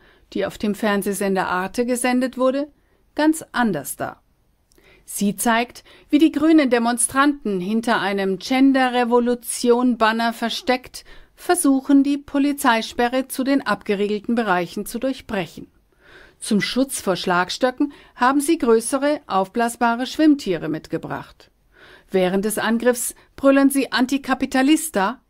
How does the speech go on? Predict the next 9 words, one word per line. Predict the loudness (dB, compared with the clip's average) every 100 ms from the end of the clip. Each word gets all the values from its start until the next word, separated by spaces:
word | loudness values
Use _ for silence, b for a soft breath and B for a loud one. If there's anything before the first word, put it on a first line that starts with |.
| -6
und | -2 0
bewerfen | 2 2 2 0 -2
die | -2
Polizisten | -2 -2 -2 -4 -4 -4 0 2
mit | 2 0
weißen | -2 -2 -4 -6 -4
Chemikalien | 0 0 -2 -2 0 2 0 -2 -4 -6 b b b 4
unbekannter | 6 6 2 0 0 -2
Zusammensetzung | -6 -6 0 0 0 -2 -4 -6 -8 -8 -10